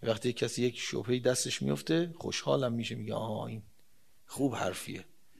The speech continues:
شروع می‌کنه به این میگه، به اون میگه، به این میگه، به اون میگه، هی دستش می‌گیره این شبهه رو، به این و اون.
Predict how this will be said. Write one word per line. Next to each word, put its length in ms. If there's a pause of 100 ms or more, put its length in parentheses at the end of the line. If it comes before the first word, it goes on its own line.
(120)
شروع 380
می‌کنه 300
به 80
این 160
میگه، 300
به 60
اون 240
میگه، 200
به 120
این 160
میگه، 240
به 100
اون 220
میگه، 200
هی 220 (1000)
دستش 440
می‌گیره 240
این 100
شبهه 300
رو، 100
به 100
این 160
و 40
اون. 260